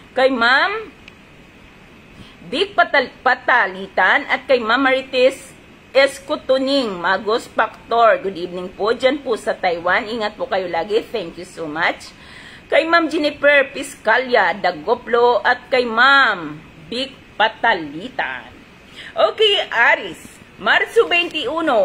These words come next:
hanggang Abril diecinueve, Aris. Hindi, ah, sorry. Binabati ko po ng hap-, advan-, advan-, advan.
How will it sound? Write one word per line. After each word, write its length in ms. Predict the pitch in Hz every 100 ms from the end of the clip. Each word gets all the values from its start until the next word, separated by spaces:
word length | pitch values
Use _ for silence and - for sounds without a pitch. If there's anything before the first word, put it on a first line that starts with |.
| 185 269
hanggang 320 | 214 208 202 -
Abril 400 | 262 269 285 277
diecinueve, 960 | - 302 277 269 269 220 269 311 339 - -
Aris. 480 | 196 220 170 143 - - - - - - - - - - - - -
Hindi, 320 | 214 294 381 - - - - - - - - - - -
ah, 240 | - -
sorry. 320 | - 185 147 - - - -
Binabati 560 | 381 370 339 339 403
ko 80 | -
po 160 | 320 330
ng 160 | 320
hap-, 320 | 359 359 311 -
advan-, 400 | 320 330 330 - -
advan-, 320 | 170 208 -
advan. 340 | 151 208 220